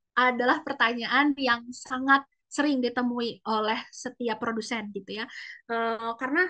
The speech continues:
saya juga sering nemuin di situ, eh, di, di tempat saya kerja gitu, Bapak Ibu. Jadi contohnya, eh, gula itu lagi naik banget harganya, gula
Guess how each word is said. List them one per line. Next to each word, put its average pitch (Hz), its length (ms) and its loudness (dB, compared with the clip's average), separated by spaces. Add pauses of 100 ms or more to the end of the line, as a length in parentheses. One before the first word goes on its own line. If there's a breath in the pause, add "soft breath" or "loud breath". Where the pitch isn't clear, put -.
(400)
saya 302 320 -2
juga 247 320 0
sering 254 320 -4 (160)
nemuin 233 320 -2
di 233 80 -4
situ, 240 300 -8 (100)
eh, 220 240 0
di, 262 80 2 (160)
di 254 120 0 (600)
tempat 247 400 -4
saya 233 160 -4
kerja 226 320 -6
gitu, 208 160 -12
Bapak 190 320 -12
Ibu. 185 80 -14 (240)
Jadi 240 160 -2 (320 loud breath)
contohnya, 262 480 0 (320)
eh, 226 240 0
gula 240 320 0
itu 254 240 -2 (240)
lagi 240 320 -2
naik 240 240 0
banget 226 320 -4
harganya, 208 640 -6 (800)
gula 220 320 -8